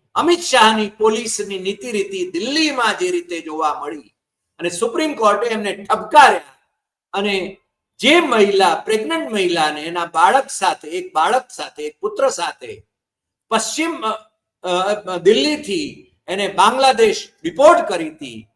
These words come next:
એને એક જ મહિનામાં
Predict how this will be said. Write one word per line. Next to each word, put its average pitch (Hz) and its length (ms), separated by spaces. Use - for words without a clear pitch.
એને 185 220
એક 190 440
જ 262 160
મહિનામાં 165 1040